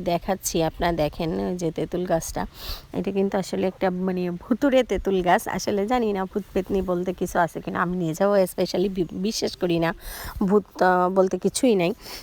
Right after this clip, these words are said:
তারপরও ওই, আহ, আমার মামাতো বোন বলতেছিল, উম, এখানে নাকি হচ্ছে, উম, আহ,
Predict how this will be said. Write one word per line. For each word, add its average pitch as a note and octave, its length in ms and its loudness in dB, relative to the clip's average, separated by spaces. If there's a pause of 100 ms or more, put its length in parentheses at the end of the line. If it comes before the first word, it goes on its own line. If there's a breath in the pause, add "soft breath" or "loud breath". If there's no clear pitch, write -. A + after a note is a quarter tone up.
(140 loud breath)
তারপরও C4 380 4 (260)
ওই, A3 320 2
আহ, G3+ 260 0
আমার G3+ 180 0
মামাতো F#3+ 340 0
বোন G3 220 0
বলতেছিল, F3 580 -2
উম, - 840 -6 (100)
এখানে G3+ 360 0
নাকি F#3+ 360 0
হচ্ছে, F#3 560 0
উম, F3+ 260 -2
আহ, F3+ 420 -2